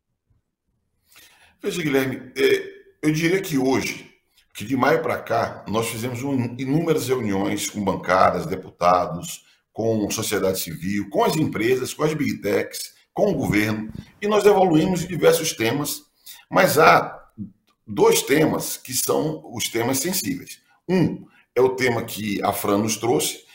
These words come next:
que é a estrutura regulatória, e que, na minha opinião, isso tem que ser decidido pelo Congresso, cabe ao Congresso decidir essa matéria. E a segunda questão, eh, diz respeito aos temas econômicos,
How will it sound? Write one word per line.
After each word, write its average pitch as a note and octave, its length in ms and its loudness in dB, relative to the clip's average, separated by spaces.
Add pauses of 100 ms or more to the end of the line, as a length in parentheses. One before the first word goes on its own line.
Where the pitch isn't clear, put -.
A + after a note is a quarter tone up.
(160)
que A2+ 140 -2
é G#2+ 60 4
a - 20 2
estrutura G2+ 420 -4
regulatória, C#3 720 4 (480)
e B2+ 80 -6
que, C3 160 -4
na C3+ 140 6
minha C#3 160 6
opinião, A#2 500 0
isso G#2+ 180 -2
tem C3 120 -2
que - 60 -4
ser C3 120 -2
decidido A2+ 480 -2
pelo F#3+ 240 0
Congresso, B2 500 0 (720)
cabe C#3+ 280 8
ao B2 100 6
Congresso G2+ 420 -2
decidir F#2 600 -4
essa - 180 -6
matéria. F2+ 540 -6 (600)
E B3 60 -4
a C4+ 80 4
segunda F#3 380 2
questão, E3+ 640 2 (280)
eh, B2+ 420 6
diz D#3 140 -2
respeito E3 500 0
aos E3 140 0
temas E3+ 320 4
econômicos, F#3+ 1080 0